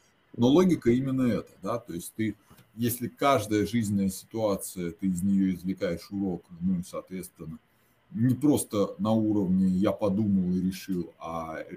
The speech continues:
реально потом пошёл, предпринял действия или тренировки,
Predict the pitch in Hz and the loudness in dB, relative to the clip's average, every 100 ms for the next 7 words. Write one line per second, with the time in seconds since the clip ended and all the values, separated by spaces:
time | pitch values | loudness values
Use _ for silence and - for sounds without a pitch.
0 | - _ 107 113 95 87 80 87 - 80 | -20 _ 2 4 2 0 -4 -10 -10 -10
1 | 92 - 95 82 - _ 98 92 113 104 | -12 -12 -10 -12 -14 _ -6 -4 0 0
2 | 90 82 87 98 92 - - 80 - 87 | 0 -2 0 2 0 -4 -12 -12 -10 -6
3 | 87 82 - 90 85 85 87 85 - - | -4 -4 -8 -4 -2 -2 -4 -6 -8 -14
4 | 80 76 | -12 -12